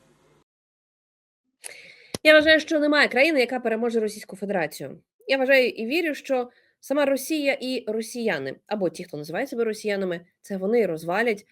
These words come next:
себе із середини. Бо такі муділкіни просто жити і існувати не мають жодного права. Маємо боротися, маємо протистояти і не тільки захищати вже себе, а ще й тварин.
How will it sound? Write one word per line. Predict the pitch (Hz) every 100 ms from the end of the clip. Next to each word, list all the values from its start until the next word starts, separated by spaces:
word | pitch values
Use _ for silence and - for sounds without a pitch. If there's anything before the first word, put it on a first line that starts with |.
| _
себе | - 185 214
із | - -
середини. | 185 175 151 139 - _ _
Бо | 202
такі | - 208
муділкіни | 208 180 196 302 233 156 - _ _ _
просто | 240 277 240 208
жити | 156 220 247
і | - 208
існувати | - 190 - 185 208 226 220
не | 214
мають | 196 220 208 202 _ _ -
жодного | 180 185 180 175 175
права. | 180 135 - _ - - -
Маємо | 240 330 311
боротися, | 262 311 392 -
маємо | 277 277 269
протистояти | 262 254 - 359 339
і | 269
не | 254
тільки | 254 262
захищати | 254 247 240 233
вже | 196
себе, | 190 196 277 359
а | 220
ще | - 240
й |
тварин. | 240 190 202 151